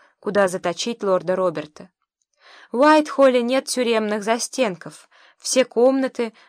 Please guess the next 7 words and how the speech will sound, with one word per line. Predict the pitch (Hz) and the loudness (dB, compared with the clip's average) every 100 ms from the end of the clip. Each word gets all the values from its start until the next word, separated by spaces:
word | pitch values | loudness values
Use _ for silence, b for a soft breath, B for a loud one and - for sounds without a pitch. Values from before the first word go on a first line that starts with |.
| - | -6
даже | 233 233 | -4 -2
самые | - 240 220 196 | 0 0 0 -2
маленькие, | 190 202 233 247 220 220 214 | 0 2 2 -2 -6 -6 -6
занимает | 196 202 208 226 233 - | -4 -4 -2 0 -2 -8
кто-нибудь | - 226 226 208 220 | -8 -6 -4 -6 -10
из | 220 | -8
придворных. | - 254 240 247 175 160 - - | -6 -4 0 0 0 -6 -20 -20